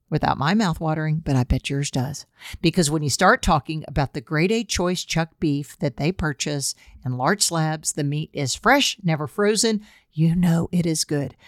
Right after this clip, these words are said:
You walk through the stores. There are ten locations. Some people drive through. My husband and I like to go in, sit down,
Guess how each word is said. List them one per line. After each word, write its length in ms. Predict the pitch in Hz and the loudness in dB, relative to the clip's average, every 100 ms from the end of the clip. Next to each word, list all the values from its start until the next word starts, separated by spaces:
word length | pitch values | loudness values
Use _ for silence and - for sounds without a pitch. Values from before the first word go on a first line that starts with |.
| - - | -20 -4
You 160 | 165 151 | -2 0
walk 400 | 147 175 196 - | 4 4 4 0
through 120 | 208 | -2
the 120 | 196 | 2
stores. 480 | - 196 170 165 160 | 4 6 6 4 2
There 160 | 175 | 0
are 80 | 151 | 0
ten 320 | - 190 190 | 0 0 2
locations. 680 | 190 180 185 165 - 185 190 | 2 0 0 0 2 2 4
Some 140 | 294 | 2
people 240 | 294 220 170 | 2 -2 -2
drive 320 | 170 165 143 | 0 0 0
through. 260 | 208 226 214 | 0 0 0
My 220 | 175 165 | -2 -2
husband 440 | 160 190 - 214 | 0 -2 -2 -2
and 120 | 196 | 0
I 140 | 180 175 | 0 0
like 200 | 160 156 | -2 -2
to 60 | 156 | -4
go 240 | 165 160 | -2 0
in, 300 | 196 226 226 | 0 0 -2
sit 240 | 202 190 - | -2 -4 -2
down, 480 | 214 208 208 202 | 0 2 0 -4